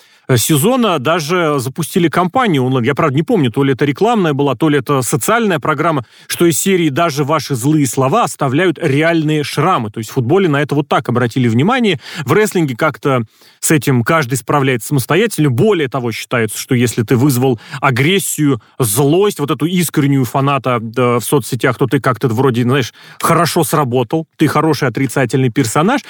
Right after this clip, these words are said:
Но вот с этим как быть? В реальном спорте мешает это? Или это, с этим научились справляться?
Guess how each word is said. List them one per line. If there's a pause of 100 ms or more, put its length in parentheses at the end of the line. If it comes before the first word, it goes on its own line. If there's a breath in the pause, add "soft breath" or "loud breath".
(240 loud breath)
Но
вот
с
этим
как
быть?
В
реальном
спорте
мешает
это? (300 loud breath)
Или
это,
с
этим
научились
справляться?